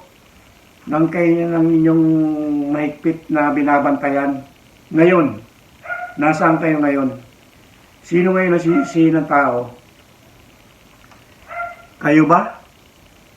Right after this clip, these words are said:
O yung mga may, ah, may, ah, katungkulan sa gobyerno, yung mga nag-, ano dyan, sa airport? Ang dami, ang dami, nako. Bureau of Immig-, Immigration, Police,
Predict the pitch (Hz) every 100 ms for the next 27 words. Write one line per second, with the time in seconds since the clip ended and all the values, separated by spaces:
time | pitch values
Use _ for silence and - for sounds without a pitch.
0 | _ - - 170 170 170 160 151 143 147
1 | - - _ _ _ - - - - 135
2 | 139 147 147 143 143 143 143 135 143 143
3 | 143 - - - 143 139 139 135 135 131
4 | 127 - - 139 139 139 135 131 123 131
5 | 123 123 131 135 131 117 113 131 131 120
6 | 113 113 - - - _ - 135 127 -
7 | - 165 165 - 139 - 131 139 196 285
8 | 311 240 170 190 214 180 180 175 - -
9 | _ _ _ - _ 139 165 160 156 160
10 | 160 147 143 143 160 143 131 143 143 123
11 | - 170 160 156 -